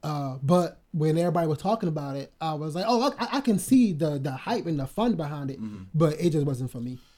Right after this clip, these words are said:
Speaker 1: Like, and I'm just not really a big car guy in general. So
Speaker 2: I mean, I'm not a huge car guy, but it was just a fun game 'cause, like I said, the soundtrack was good, the races were fun, and it was, like, just enough challenge. Like, they had this one thing called unorganized races,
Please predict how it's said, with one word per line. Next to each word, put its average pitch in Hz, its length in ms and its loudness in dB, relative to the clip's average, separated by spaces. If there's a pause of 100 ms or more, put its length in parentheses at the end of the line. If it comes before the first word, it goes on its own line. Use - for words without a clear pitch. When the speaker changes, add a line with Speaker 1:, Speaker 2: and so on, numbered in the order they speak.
(120)
Speaker 1:
Like, 175 220 -6
and 220 200 4
I'm 247 120 4
just 240 120 4
not 226 140 2
really 220 160 4
a 185 60 2
big 185 240 -2
car 180 200 0
guy 170 200 -2
in 143 180 -4
general. 120 400 -6
So 120 340 -10
Speaker 2:
I 233 100 -2
mean, 302 100 2
I'm 330 80 2
not 254 160 4
a 170 40 2
huge 143 440 -2
car 151 260 2
guy, 101 420 -2 (120)
but 107 420 -6 (680)
it 143 60 -6
was 151 160 -4
just 143 160 -10
a 135 40 -6
fun 151 340 -4
game 165 240 0
'cause, 156 100 -10
like 160 60 -2
I 151 60 -4
said, 156 120 -8
the 120 80 -12
soundtrack 165 540 -4
was 147 100 -10
good, 151 400 0
the 123 80 -4
races 151 460 0
were 151 100 -8
fun, 160 440 -8 (440)
and 165 140 -2
it 175 80 -2
was, 165 100 -2
like, 147 240 0
just 156 300 -2
enough 139 420 0
challenge. 123 720 -6
Like, 113 200 -10
they 139 160 -2
had 139 300 -4
this 117 460 -10
one 131 220 -4
thing 123 240 -6
called 117 400 -8
unorganized 117 880 -8
races, 107 560 -8